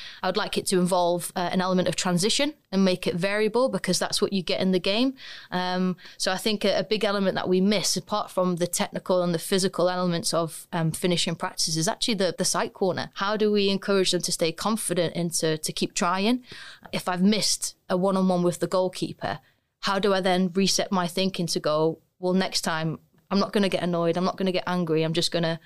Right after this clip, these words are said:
go back and go, 'Right, try again'"? So, you know, practices that would involve a lot of work around that with, with high repetition and loads of chances to really self-organise and reflect or peer learn. That's what I'd say a good finishing practice would look like.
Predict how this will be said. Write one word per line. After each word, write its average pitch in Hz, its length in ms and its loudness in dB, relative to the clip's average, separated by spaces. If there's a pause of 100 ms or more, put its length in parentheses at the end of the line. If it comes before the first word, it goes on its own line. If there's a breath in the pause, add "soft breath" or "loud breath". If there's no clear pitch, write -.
go 185 160 2
back 180 300 -2
and 170 120 -2
go, 165 160 4
'Right, 170 300 -2
try 170 220 0
again'"? 185 340 0
So, 180 560 2 (160)
you 214 100 2
know, 160 120 2
practices 214 500 -2
that 196 140 -4
would 190 160 2
involve 180 520 2
a 185 60 0
lot 185 160 2
of 180 100 0
work 180 280 0
around 180 340 0
that 165 220 -4 (260 soft breath)
with, 165 240 -4
with 180 140 -2
high 185 200 -2
repetition 170 720 -2 (380 loud breath)
and 175 200 0
loads 190 240 4
of 165 100 -2
chances 180 460 -2
to 190 120 -2
really 170 320 0
self-organise 175 840 0
and 160 140 -4
reflect - 480 -4
or 165 100 0
peer 180 260 0
learn. 156 360 0 (640 loud breath)
That's - 320 -6
what 175 140 -2
I'd 170 120 -2
say 170 240 0
a 165 140 0
good 165 240 -4
finishing 165 340 -4
practice - 420 -8
would 180 120 -6
look 175 180 -2
like. - 320 -14